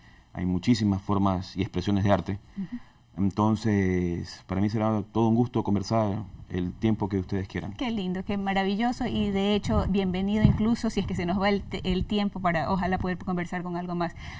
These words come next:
Speaker 2: Aparte de la poesía, te cuento que también buceo,
Speaker 1: Ah,
Speaker 2: y
Speaker 1: bueno.
Speaker 2: también pesco,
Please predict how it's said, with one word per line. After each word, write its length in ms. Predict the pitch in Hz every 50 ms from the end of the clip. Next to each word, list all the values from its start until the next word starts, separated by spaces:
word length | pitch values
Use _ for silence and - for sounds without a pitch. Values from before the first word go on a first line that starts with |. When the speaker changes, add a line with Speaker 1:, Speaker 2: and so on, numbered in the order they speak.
| - -
Speaker 2:
Aparte 520 | - 202 - - - 214 214 214 - -
de 120 | 214 196 180
la 180 | 175 175 -
poesía, 580 | - 175 170 170 - - 180 156 - - 165 - - - - - - - -
te 120 | - 185 -
cuento 340 | - 180 170 170 175 - 175
que 100 | - 170
también 340 | - 165 170 170 180 180 165
buceo, 500 | 165 165 - - 135 - 80 - - - - - - - - -
Speaker 1:
Ah, 100 | 95 107
Speaker 2:
y 40 | -
Speaker 1:
bueno. 100 | - 208
Speaker 2:
también 460 | 196 180 175 180 190 233 214 202 202
pesco, 480 | - - - - 160 - - - -